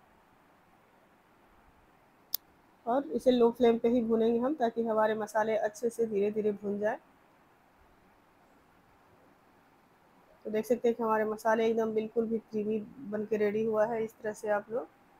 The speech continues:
भून करके ready करना है। और मसालों को ना क्या करना है कि एकदम लो फ्लेम पे ही भूनना है फ्रेंड्स। अगर आप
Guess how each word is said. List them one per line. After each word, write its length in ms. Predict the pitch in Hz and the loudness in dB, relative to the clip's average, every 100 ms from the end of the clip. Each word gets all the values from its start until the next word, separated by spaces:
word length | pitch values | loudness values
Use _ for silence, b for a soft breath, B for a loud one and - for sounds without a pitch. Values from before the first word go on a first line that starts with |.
| _ _ _ _ _ _ _ _ _ _ _ _ _ _ 226 | _ _ _ _ _ _ _ _ _ _ _ _ _ _ -6
भून 260 | 208 214 | 0 0
करके 280 | 214 214 226 | 0 0 2
ready 240 | 214 202 220 | 2 0 2
करना 300 | 220 226 220 | 0 2 -2
है। 200 | 240 311 - _ _ _ _ _ _ _ _ _ _ - - | -2 -8 -12 _ _ _ _ _ _ _ _ _ _ -16 -6
और 120 | 240 | -4
मसालों 420 | 247 240 226 240 | -2 4 4 4
को 80 | 247 | 2
ना 100 | 254 | 0
क्या 200 | 269 247 | 2 2
करना 260 | 240 240 240 | 2 0 0
है 100 | 247 | 0
कि 100 | 262 | 0
एकदम 220 | 240 247 | 0 2
लो 140 | 240 240 - | 4 2 4
फ्लेम 200 | 240 240 | 2 2
पे 120 | 254 | 2
ही 160 | 254 254 | 2 0
भूनना 300 | 240 220 220 | -2 -2 -2
है 120 | 226 | -4
फ्रेंड्स। 320 | - 247 269 | -4 -4 -4
अगर 220 | 220 233 226 | -2 2 4
आप 180 | 226 | 4